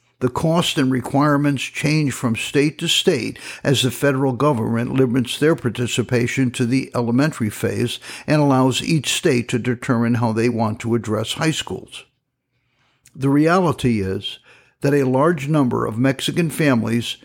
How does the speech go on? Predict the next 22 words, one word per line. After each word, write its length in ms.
simply 480
cannot 480
afford 460
to 100
pay 280
for 160
their 200
child's 600
education 880
beyond 560
the 80
basic 720
elementary 680
phase, 680
which 300
is, 360
uh, 120
fully 340
expected 600
by 140
the 120
government. 540